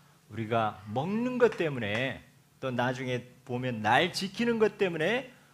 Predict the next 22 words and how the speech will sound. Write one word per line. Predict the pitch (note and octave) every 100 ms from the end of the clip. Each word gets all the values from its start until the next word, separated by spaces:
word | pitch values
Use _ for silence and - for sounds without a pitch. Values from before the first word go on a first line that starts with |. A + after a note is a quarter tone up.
| _ _
우리가 | A2 G#2+ A2 A2 G2 G2 _
싸워야 | - - - D3+ G3+ G3+ E3+
되는, | C3 A2+ D#3 F#3+
갈등해야 | - C#3 C3+ E3 D#3 B2
되는 | B2 A#2
그런 | - A3 C#4
존재가 | G#3+ D3+ D#3 F3
아니다. | G2 A2+ A#2 F#2 A2 G#2 - _ _ - _ -
자, | G#2+ G2+ G2 - _ _
그래서 | - G#2+ A#2+
우리는, | A#2 A#2 A#2+ G#3 A#3+ - - _ _ - -
아, | E2 E2+
완전한 | G2+ C3 D#3 D3
복음 | A#2 C3+ E3+
가진 | D3+ A#2+ C#3+ C#3
자입니다. | A2+ G2 F#2+ F#2 F#2+ - _ _ - - _
그러면서 | E3+ G#3 G#3+ E3+ G3+ E3 F#2 - _ _ - _ _ -
우린 | E3+ G#3
자꾸만 | - F3 - B3+ A3+ D#3+ F3 F#2 - - _ _ _ - - - -
나를 | B2 C3 G3 A3
바라보면 | G#3+ D3 F#3+ G3+ F#3
되는데 | B2 B2+ D3 A2+ B2 C3 -